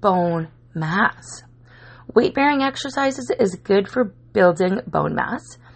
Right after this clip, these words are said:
It doesn't mean that you have to use weights. You can use your core body as resistance. Any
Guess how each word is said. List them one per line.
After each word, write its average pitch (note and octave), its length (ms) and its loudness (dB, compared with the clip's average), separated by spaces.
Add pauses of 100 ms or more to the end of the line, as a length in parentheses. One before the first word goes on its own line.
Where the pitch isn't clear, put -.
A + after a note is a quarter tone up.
(440)
It G3 140 2
doesn't A#3+ 420 2
mean A3 260 2
that G#3+ 180 -2
you G3 140 2
have F#3 300 -4
to - 100 -10
use F3 240 -2
weights. F3+ 500 -2
You F#3 80 2
can A#3+ 180 -2
use C4 180 -2
your F4+ 100 -6
core C#4+ 240 0
body G#3+ 360 2
as E3 160 -4
resistance. - 720 -10 (760)
Any D#4+ 400 2